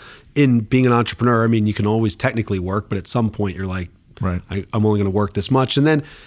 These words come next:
Speaker 1: and then as, even as a church member, and so my wife and I said, "Okay, can I also serve as an elder? Is that something?" And we said, "Yeah, we think we can handle this, so let's go for it."
Speaker 2: Yeah.
Speaker 1: So.
Speaker 2: Uh, it requires not moralizing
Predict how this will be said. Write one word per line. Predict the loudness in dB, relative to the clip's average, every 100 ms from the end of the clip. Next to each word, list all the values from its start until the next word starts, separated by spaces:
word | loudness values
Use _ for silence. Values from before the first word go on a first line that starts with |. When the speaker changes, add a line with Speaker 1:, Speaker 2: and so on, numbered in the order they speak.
| -6
Speaker 1:
and | 2
then | 2
as, | 4
even | 2 4
as | 4
a | 2
church | 2 0 2
member, | 2 4 2
and | 0
so | 0 0 0 -2
my | -2 2
wife | 2 2
and | -2
I |
said, | 0 -2
"Okay, | 0 0 -2 -6 -10 -16 -20 _ -20 _ -4
can | 2
I | 4
also | 4 2 0
serve | -2 0 0
as | 2
an |
elder? | 0 0 -2
Is |
that | -4 -4
something?" | -2 -2 -2 -2 -2 -2 -8 -20 -8
And | -2
we | -2
said, | 0 -2
"Yeah, | 0 0
we | 0
think | 0 -2
we | -2
can | 0
handle | 0 0 0
this, | -6 -8
so | -8
let's | -8 -6
go | -6 -6
for | -8 -14
it." | -14 -10
Speaker 2:
Yeah. | -4
Speaker 1:
So. | -4 -4 -12 _ _
Speaker 2:
Uh, | -2 0 0
it |
requires | 0 2 2 2
not | 2 2 2
moralizing | 2 4 4 2 0 0 -2 -2 -2 -4